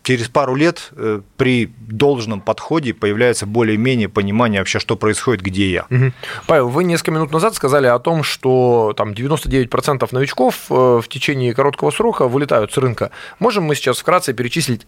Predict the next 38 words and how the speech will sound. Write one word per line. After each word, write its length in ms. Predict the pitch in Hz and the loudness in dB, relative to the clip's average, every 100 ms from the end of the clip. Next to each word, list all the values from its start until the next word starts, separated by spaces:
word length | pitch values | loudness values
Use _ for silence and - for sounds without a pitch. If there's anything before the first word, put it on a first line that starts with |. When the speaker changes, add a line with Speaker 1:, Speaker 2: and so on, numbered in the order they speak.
| _ | _
Speaker 2:
основные, 680 | 139 - 151 180 226 180 123 - | -2 0 0 2 4 2 2 0
самые 340 | 151 151 139 | 0 0 0
жесткие 480 | 120 156 - 120 110 | 2 0 0 0 0
ошибки, 380 | - 214 208 185 | 0 -4 -2 -2
из-за 320 | 170 120 120 | 0 -2 -2
которых 360 | 123 147 127 | 0 2 0
новички, 520 | 123 120 113 - 180 170 | -2 -4 -4 -4 0 2
э, 420 | 127 113 - - | 4 2 -2 -6
ну, 760 | - 131 117 104 - - - 147 | -6 -8 -10 -10 -10 -6 -2 -2
не 100 | 117 | -2
справляются 480 | - 120 110 - | -2 2 0 0
с 20 | 101 | -4
задачей 460 | 117 156 - 101 | 0 -2 -2 -6
и 80 | - | -2
уходят? 420 | 117 - 92 - - | -4 -4 -8 -8 -4
Speaker 1:
Ну, 140 | 139 | 0
я 160 | 165 147 | 2 2
в-, 80 | 127 143 _ | -2 -18 _
косвенно 420 | - 147 - 143 | -4 -2 0 0
отметил, 440 | 143 165 202 202 95 | 0 2 0 0 -2
самой 340 | - 123 120 | 0 -2 -2
первой 480 | 113 147 139 107 95 | 0 0 2 0 -2
ошибкой 640 | - 110 104 - 151 113 | -4 -2 0 0 -2 0
является 360 | 104 110 113 - | 2 2 0 0
то, 140 | 139 | -2
что 160 | 143 104 | 0 -2
человек 380 | - 113 123 - | 0 0 0 -6
хочет 340 | - 127 110 | -2 0 0
за 140 | 98 | 0
короткое 460 | 101 123 120 - 101 | 0 0 0 -4 -4
время 320 | 104 131 113 | 0 0 2
разбогатеть. 640 | 98 92 95 98 87 - - - | -2 -2 -2 -4 -6 -14 -14 -4
Speaker 2:
Мгм. 220 | 117 123 - | -4 -4 -4
Speaker 1:
То 80 | 95 | -4
есть 120 | - | 0
это 160 | 208 | 0
системная 580 | 190 - - 175 160 120 | 0 -2 0 0 2 2
работа, 600 | 113 101 95 87 127 156 | 2 0 -2 0 -2 -2